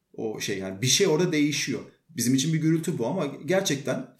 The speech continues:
evrenin başlangıcında var olmuş bir şey mil-, on üç milyar yıl sonra senin radyondaki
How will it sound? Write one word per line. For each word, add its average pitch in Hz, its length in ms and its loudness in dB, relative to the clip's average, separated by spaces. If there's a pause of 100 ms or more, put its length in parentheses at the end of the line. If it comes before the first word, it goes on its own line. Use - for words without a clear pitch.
(220)
evrenin 143 440 2
başlangıcında 151 680 -2
var 151 160 2
olmuş 143 320 -2
bir 131 60 -4
şey 139 140 2
mil-, 135 440 4
on 143 140 0
üç 175 160 -4
milyar 135 380 2
yıl 160 120 2
sonra 135 520 -4 (120)
senin 165 240 -4
radyondaki 147 840 -2